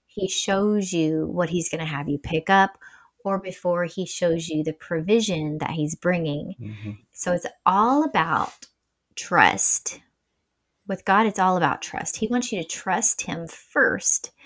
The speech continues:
Speaker 1: And, I mean, if we only trusted him because, you know, of course, if somebody says, "I'm gonna give you a million dollars," and they,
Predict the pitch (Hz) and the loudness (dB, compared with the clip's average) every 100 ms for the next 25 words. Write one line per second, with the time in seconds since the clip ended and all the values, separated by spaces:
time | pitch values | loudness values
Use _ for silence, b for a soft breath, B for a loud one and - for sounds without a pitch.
0 | B B B B B - 196 190 180 180 | B B B B B -6 -2 0 -2 -4
1 | _ - 220 208 - - 294 370 - _ | _ -2 0 2 0 2 2 4 0 _
2 | _ 214 214 214 185 - 185 180 - 170 | _ -2 -2 -4 -4 0 2 2 0 0
3 | 170 160 160 165 - 175 160 156 156 - | 0 -2 -2 -4 -4 -4 -2 -2 -2 -4
4 | - _ - 220 175 160 - - - 214 | -6 _ -4 0 0 -2 -6 -8 -8 -6
5 | - 277 254 214 202 185 185 180 185 196 | 2 4 4 2 2 2 2 2 2 0
6 | 180 170 170 160 165 156 156 165 185 165 | 0 -2 -2 -4 -4 -4 -2 0 0 -2
7 | 160 156 | -4 -6